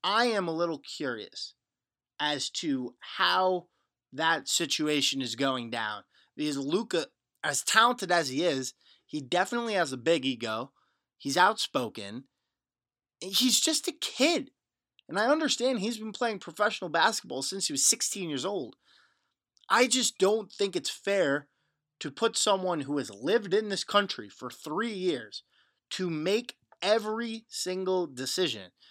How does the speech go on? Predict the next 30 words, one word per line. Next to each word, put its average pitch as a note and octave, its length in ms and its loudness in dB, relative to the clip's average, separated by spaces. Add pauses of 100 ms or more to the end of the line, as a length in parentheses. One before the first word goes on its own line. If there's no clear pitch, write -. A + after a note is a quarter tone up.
(140)
because D#3+ 300 -2
I D#3+ 160 4
know D3 640 2 (500)
that D3+ 120 0
it G3 160 0
came F#3 280 0
from C3+ 220 -6
him D#3 260 -2
before D3+ 340 2
it C#3+ 60 2
went C3+ 240 2
anywhere A#2+ 480 -4
else. - 340 -12 (840)
And F3 200 -2
yes, G#3+ 440 4
in D3+ 260 -4
two A#3+ 220 -4
years, A3+ 520 -4 (120)
let's F3+ 260 0
say E3 360 2 (180)
Dallas F3 360 4
makes E3+ 220 -2
a C#3 60 -4
run F#3 460 2 (260)
and C#3+ 100 -4
they F3+ 140 0
need F3 260 -4
to C#3+ 100 -6
change, F3 400 -2
yes, C3 440 -4